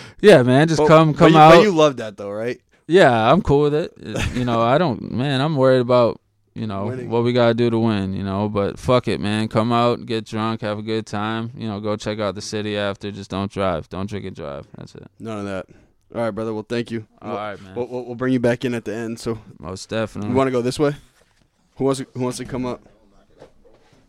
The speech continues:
Speaker 2: Hey, Jawad, you're a great dude, man.
Speaker 1: No, you too, man.
Speaker 2: <laughs> You want, you wanna try those on, see how they sound for you, bro?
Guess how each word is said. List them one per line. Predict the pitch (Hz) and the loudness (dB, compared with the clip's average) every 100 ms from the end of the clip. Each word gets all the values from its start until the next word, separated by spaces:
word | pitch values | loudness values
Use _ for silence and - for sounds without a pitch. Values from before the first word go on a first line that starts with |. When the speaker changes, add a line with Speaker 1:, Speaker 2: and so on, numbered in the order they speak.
| _ - _ _ _ _ _ 101 104 _ _ _ - _ _ - - | _ -20 _ _ _ _ _ _ _ _ _ _ -20 _ _ -20 -14
Speaker 2:
Hey, | 123 | -12
Jawad, | 117 123 120 107 | -8 -6 -4 -4
you're | 104 | -4
a | |
great | 107 110 | -4 -4
dude, | 110 98 | -6 -8
man. | 95 98 _ _ _ _ 113 127 | -10 -14 _ _ _ _ _ -20
Speaker 1:
No, | 127 127 | -20 -20
you | |
too, | 135 180 175 | -20 -20 -20
man. | 143 143 110 120 - | -20 -20 -20 -18 -16
Speaker 2:
<laughs> | 214 202 - - 185 - 175 180 175 165 208 - 180 _ _ _ _ _ 139 135 147 147 - _ _ - - - | -16 -16 -18 -20 -20 -20 -20 -20 -20 -20 -20 -20 -20 _ _ _ _ _ _ _ -20 -20 -20 _ _ -20 -20 -10
You | 117 | -8
want, | 113 | -6
you | 117 | -6
wanna | 113 | -6
try | 113 117 | -4 -2
those | 110 107 | -2 -2
on, | 113 113 | -4 -6
see | 123 | -4
how | 110 | -4
they | 107 | -6
sound | - 113 113 | -8 -10 -10
for | |
you, | 113 | -12
bro? | 107 113 | -10 -12